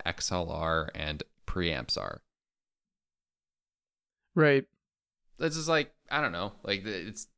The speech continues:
Speaker 1: was my YouTube channel where I did vlogs and did gaming and did reaction videos in high school after the gaming videos I did in junior high.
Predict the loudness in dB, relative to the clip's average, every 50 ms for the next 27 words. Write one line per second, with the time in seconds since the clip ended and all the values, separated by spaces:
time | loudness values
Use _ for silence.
0 | _ _ _ _ _ _ _ _ _ _ _ _ _ _ _ _ _ _ _ _
1 | _ _ _ -2 2 4 6 8 8 8 8 6 4 2 4 4 6 6 6 6
2 | 6 6 4 4 0 -2 0 0 2 2 2 2 2 4 6 6 6 6 4 2
3 | 2 0 -2 -2 0 4 6 6 8 8 8 6 6 4 0 -2 -4 -4 -4 -2
4 | 0 0 2 2 2 2 2 0 0 0 2 4 6 6 6 6 6 6 6 4
5 | 2 0 0 0 0 2 2 0 0 0 0 0 2 2 2 2 0 0 -4 -8
6 | _ _ _ _ _ _ _ _ _ _ _ _ _ _ _ _ _ _ _ _
7 | _ _ _ _ _ _ _ _ _ _ _ _ _ _ _ _ _ _ _ _
8 | _ _ _ _ _ 0 4 6 6 6 6 4 2 2 0 0 0 2 2 2
9 | 2 2 2 2 0 -2 -2 0 0 2 2 2 0 -2 -2 -2 -2 -4 -6 -10
10 | -10 -2 2 2 2 2 2 -2 -4 -4 -4 -4 -4 -6 -6 -6 -6 -8 -8 -8
11 | -6 -6 -6 -6 -6 -8 -12 -18 _ _ _ _ _ _ _ -10 -6 -4 -2 -2
12 | -2 -4 -4 -6 -6 -6 -6 -6 -6 -4 -4 -4 -4 -4